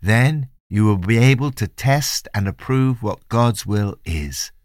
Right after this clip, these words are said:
his good, pleasing, and perfect will. For by the grace given me, I say to every one of you, do not think of yourself more highly than you ought,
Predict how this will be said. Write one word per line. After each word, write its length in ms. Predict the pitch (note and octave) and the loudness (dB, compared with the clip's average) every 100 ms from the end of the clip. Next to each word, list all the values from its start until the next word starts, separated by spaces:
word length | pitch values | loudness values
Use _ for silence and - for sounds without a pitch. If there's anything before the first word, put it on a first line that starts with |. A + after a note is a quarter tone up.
| _ _ _ _ | _ _ _ _
his 260 | G2+ E2+ | -2 -2
good, 560 | - - B2 C3 C#3+ - _ _ _ _ _ | -4 2 4 6 2 -4 _ _ _ _ _
pleasing, 760 | - C3 C3+ A#2 D#2+ D2+ C#2+ D2+ _ _ _ _ | -4 2 4 4 2 -6 -6 -10 _ _ _ _
and 240 | G#2 G2 D2 - | -2 -2 -6 -16
perfect 680 | - A#2 G#2+ - E2 - - | -2 0 0 -4 -12 -12 -10
will. 380 | F2 E2+ C2+ B1+ _ _ _ _ _ _ _ _ _ _ _ _ | -4 -2 -4 -12 _ _ _ _ _ _ _ _ _ _ _ _
For 120 | B2+ | 0
by 200 | B2+ D#3+ | 2 2
the 120 | E3+ | 0
grace 460 | C#3 B2+ B2+ A#2+ - - | 2 4 4 2 -4 -4
given 320 | F2 F2+ E2 | 0 0 0
me, 160 | D#2+ E2+ - | -4 -8 0
I 120 | G#2+ | 0
say 400 | A2 - D3 D3 | 2 0 2 2
to 200 | C#3 - | -2 -2
every 220 | A#2+ A2+ | 0 0
one 180 | G#2 F2+ | 0 0
of 160 | E2 D2+ | -2 -6
you, 180 | D2+ C#2+ _ _ _ _ | -10 -10 _ _ _ _
do 160 | - D3+ | 2 4
not 300 | F3+ G3+ - | 4 2 0
think 220 | B2 A#2 | 0 0
of 160 | B2 A#2 | 0 0
yourself 680 | G#2 - - F#2+ E2 - - _ _ - | 0 0 0 0 0 -8 -20 _ _ 2
more 240 | C3 F3 | 2 4
highly 460 | - G#2+ F2+ E2+ F2+ | 2 2 2 0 0
than 180 | A#2 | 2
you 200 | B2 C3+ - | 2 0 -2
ought, 460 | A#2+ A2 - - | 0 0 -4 -20